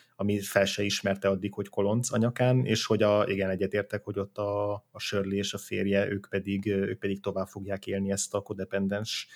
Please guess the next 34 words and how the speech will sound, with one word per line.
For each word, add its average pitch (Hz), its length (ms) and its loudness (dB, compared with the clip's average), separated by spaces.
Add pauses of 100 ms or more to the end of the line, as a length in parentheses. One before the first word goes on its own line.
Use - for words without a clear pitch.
(340)
életüket. 104 420 2
Szóval 120 160 4
picit - 220 2
olyan, 131 180 8
olyan 123 300 6
a 117 40 8
Shirley, 117 340 6
mint 110 140 6
hogyha 113 200 2
fogta - 280 2
volna 104 500 6 (280)
Nem 117 240 6
félünk 110 300 4
a 110 40 0
farkastól, 117 680 4
és 120 140 -2
egy 123 120 4
picit 117 300 2
mindent 104 440 4
ilyen, 104 420 2
de - 280 -8
nem 139 80 4
is 131 140 0
egyértelműbbé, 135 680 4
de 117 120 4
inkább 110 360 2
ki, 104 320 -6
ilyen 104 220 -2
é-, 120 220 2
é-, 123 240 2
élesebbé 98 600 2
tett - 300 -8
volna 98 480 2
ezek 98 220 0